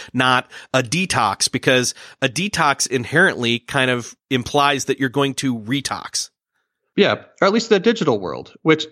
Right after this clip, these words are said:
Speaker 2: to me is really weird. The, <laughs> the digital world, we took this term detox from the substance abuse community, and then we completely corrupted it. So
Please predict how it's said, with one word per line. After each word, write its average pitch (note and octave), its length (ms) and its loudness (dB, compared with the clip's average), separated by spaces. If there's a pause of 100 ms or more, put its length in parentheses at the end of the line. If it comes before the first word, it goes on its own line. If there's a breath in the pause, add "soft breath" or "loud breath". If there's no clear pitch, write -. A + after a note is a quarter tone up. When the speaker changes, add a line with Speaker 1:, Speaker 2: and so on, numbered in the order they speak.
Speaker 2:
to G3 100 0
me A#3+ 140 0
is A3+ 120 0
really D#3+ 160 6
weird. B2 500 4 (340 loud breath)
The, D3 180 4
<laughs> F3 240 2
the F3+ 80 6
digital G3+ 340 4
world, C#3 220 4
we C3+ 100 2
took A3 220 -4
this F#3+ 120 2
term C#3 280 2
detox C3+ 720 0
from C3 340 0
the C#3+ 80 4
substance F#3 400 0
abuse A#2 300 -4
community, A2 520 0
and C#3+ 120 2
then C#3+ 40 6
we D3 80 4
completely E3 380 2
corrupted D3 460 0
it. - 200 -12 (360)
So - 480 0